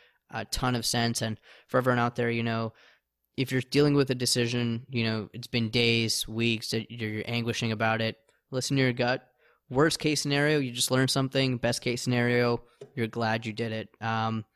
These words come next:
so awesome, Farb. And right before you go, uh, give a shout out to, to CoinMine. Let everyone know where they can find it and where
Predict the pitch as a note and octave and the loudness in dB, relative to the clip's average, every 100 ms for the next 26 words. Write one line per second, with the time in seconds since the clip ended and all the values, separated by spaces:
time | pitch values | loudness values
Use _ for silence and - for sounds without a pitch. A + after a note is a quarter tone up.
0 | _ _ _ - A#2+ A#2 A2+ B2 B2 B2+ | _ _ _ -4 0 2 2 2 2 0
1 | A#2+ A#2+ A#2+ A#2 A#2+ A#2 A2+ - B2 A#2+ | 2 4 4 2 0 0 0 -2 -4 -4
2 | - A#2+ A#2 A#2 A#2+ A#2+ - - - _ | -4 -2 -2 0 0 -2 -6 -20 -20 _
3 | _ A2+ A#2 A2 A2+ C3+ B2 B2+ A#2+ A#2 | _ -4 0 0 -2 -4 -2 2 2 2
4 | - A#2+ G#2+ - - D3+ D3 C3+ B2+ B2 | 0 -2 -2 -2 2 4 6 6 6 4
5 | B2+ B2+ B2+ A#2 A2+ A#2+ B2 A#2 A#2 - | 4 4 4 4 4 4 4 2 0 2
6 | A#2 A#2 A#2 A2+ A2 A2+ A#2 A#2+ | 2 2 2 2 0 -2 0 2